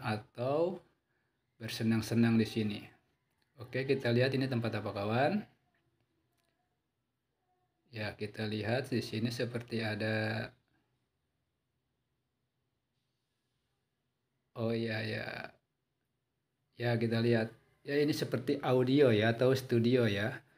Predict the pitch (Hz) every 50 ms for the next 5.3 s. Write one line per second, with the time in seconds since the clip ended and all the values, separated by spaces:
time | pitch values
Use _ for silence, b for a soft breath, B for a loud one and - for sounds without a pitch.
0 | b b b b b _ - 117 113 107 107 117 113 117 117 113 110 107 104 113
1 | 117 - 117 113 104 101 101 101 104 113 131 160 185 185 - - _ 117 107 101
2 | 101 101 101 110 - 104 98 98 104 117 135 160 196 - - _ _ _ _ _
3 | _ _ _ _ _ _ _ _ _ _ _ _ _ _ _ _ _ _ _ _
4 | _ _ _ _ _ _ _ _ _ _ _ _ _ - - - 135 123 120 113
5 | 104 101 101 - - -